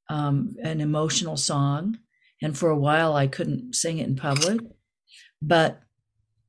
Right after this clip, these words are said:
once I realized it's a universal theme, um, and that's how that song came about. I've had a lot of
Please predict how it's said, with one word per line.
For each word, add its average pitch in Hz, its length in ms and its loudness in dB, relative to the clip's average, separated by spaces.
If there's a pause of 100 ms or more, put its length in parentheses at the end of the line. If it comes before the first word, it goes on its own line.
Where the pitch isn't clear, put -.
(400)
once 156 380 -4
I 151 80 0
realized 143 640 0
it's - 180 -6
a 175 80 -4
universal 196 640 2
theme, - 520 -10 (600)
um, 143 480 -4 (500)
and 156 160 -8
that's 156 280 -2
how 151 160 -2
that 143 200 -2
song 147 300 -2
came 143 240 -4
about. 156 480 -6
I've 147 140 -4
had 165 120 -4
a 151 40 -4
lot 147 280 -2
of - 240 -10